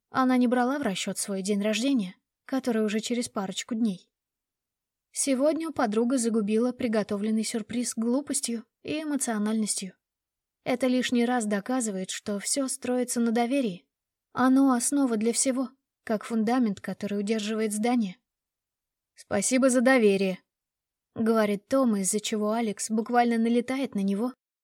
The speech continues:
сжимая парня в объятиях, которые способны убить. «Теперь мы можем уехать, будто ничего не видели?»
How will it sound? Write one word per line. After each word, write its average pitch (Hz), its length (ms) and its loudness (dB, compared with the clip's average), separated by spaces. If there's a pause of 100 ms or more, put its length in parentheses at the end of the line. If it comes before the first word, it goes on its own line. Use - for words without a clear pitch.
сжимая 262 560 0
парня 240 380 0
в 196 60 -4
объятиях, 202 720 -4
которые 214 440 -2
способны 214 480 -2
убить. 196 400 -4 (920)
«Теперь 277 360 2
мы 302 180 0
можем 330 320 2
уехать, 254 580 2
будто 226 360 2
ничего 240 340 4
не 240 160 6
видели?» 202 400 2